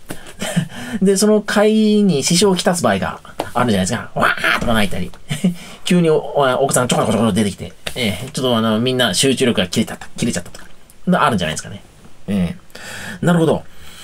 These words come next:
うん、まあ、あの、ここでまあ、まずはデメリットとしては、ん、まあ、デメリットとしては、その、時間がつけづらい。うん、まあ、長時間労働になるということですね。だから、えー、まあ、長所としては、その、通勤、えー、時間、通勤する時間ゼロ分ですからね。なくなりますからね。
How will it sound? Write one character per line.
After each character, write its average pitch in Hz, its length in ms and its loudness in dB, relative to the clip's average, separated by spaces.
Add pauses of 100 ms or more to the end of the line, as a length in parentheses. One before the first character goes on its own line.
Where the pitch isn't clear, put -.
(140)
う - 20 -2
ん、 165 440 4
ま 208 80 6
あ、 208 60 4
あ - 20 4
の、 180 520 4
こ 190 100 2
こ 220 80 4
で 247 80 2
ま 226 140 4
あ、 - 40 2
ま 127 520 0
ず 262 120 0
は 202 120 4
デ 156 180 2
メ 196 140 6
リ 220 120 4
ッ - 20 -2
ト - 240 -2
と 139 140 2
し 120 100 -4
て 113 140 2
は、 110 220 2
ん、 143 280 -4
ま 143 80 2
あ、 127 60 2
デ 139 100 2
メ 165 120 4
リ 175 80 2
ッ - 20 -2
ト 135 80 2
と 117 100 2
し - 60 -4
て 117 40 -2
は、 107 120 2
そ 127 100 -2
の、 110 300 0
時 113 100 -2
間 170 380 4
が 160 100 4
つ - 80 -4
け - 120 2
づ 240 100 0
ら 220 100 2
い。 - 80 -6 (140)
う 170 100 -2
ん、 160 100 0
ま 156 100 4
あ、 - 40 2
長 190 180 4
時 185 80 2
間 220 80 4
労 233 100 4
働 208 100 4
に 135 60 0
な 139 100 2
る 151 40 0
と 135 60 -2
い 113 60 4
う - 20 0
こ 113 60 2
と 107 60 2
で 101 40 0
す - 100 -6
ね。 143 140 2
だ 120 100 2
か 104 60 2
ら、 92 240 -6
え 104 60 -6 (240)
ー、 - 60 -12 (120)
ま 180 140 2
あ、 170 40 -2
長 208 180 2
所 185 100 0
と 151 100 2
し 156 40 0
て 170 80 4
は、 120 260 2 (400)
そ 143 160 0
の、 127 200 2
通 151 220 0
勤、 135 260 2
え 120 200 2
ー、 110 40 2
時 113 120 0
間、 104 280 0 (100)
通 151 200 2
勤 135 220 2
す 120 140 2
る 117 60 2
時 117 120 0
間 95 180 4
ゼ 151 140 2
ロ 175 80 6
分 131 160 0
で 87 80 0
す - 80 -2
か 78 80 -6
ら 76 60 -6
ね。 85 160 -6
な 107 120 2
く 123 60 2
な 123 80 2
り 123 80 2
ま 117 80 4
す - 80 -6
か - 60 -10
ら 85 60 -8
ね。 87 220 -8